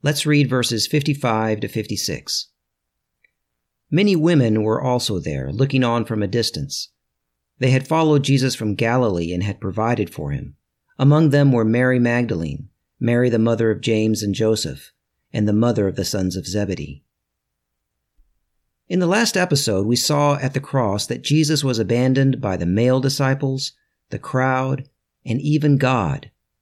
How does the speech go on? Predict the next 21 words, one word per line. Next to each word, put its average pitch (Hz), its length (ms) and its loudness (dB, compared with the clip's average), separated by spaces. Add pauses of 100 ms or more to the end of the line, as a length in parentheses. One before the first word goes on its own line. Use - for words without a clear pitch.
(400)
But 139 140 -2
now 185 300 2
we 180 120 4
find 156 440 2
that 135 180 2
the 127 60 0
women 113 600 0
are 104 140 -6
still 120 300 -2
there, 113 460 -4 (540)
albeit 117 380 2
at 98 140 2
a 92 40 0
distance, 87 560 -2 (300)
but 123 140 -2
the 131 80 2
women 165 460 2
have 131 220 0
not 131 220 2
abandoned 120 500 0
Jesus. 69 520 -8